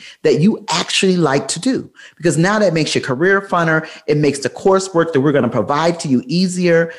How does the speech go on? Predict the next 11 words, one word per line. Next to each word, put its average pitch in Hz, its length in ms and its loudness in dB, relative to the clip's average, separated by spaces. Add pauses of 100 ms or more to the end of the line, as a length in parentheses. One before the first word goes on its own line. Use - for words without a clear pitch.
(200)
Secondly, 208 480 0
we 185 240 2
add 143 400 0
video 208 260 2
gaming 180 380 2
to 170 180 -2
our, 143 680 2
um, 127 200 0
curriculum. 170 760 0 (320)
We 170 160 2
have 135 500 0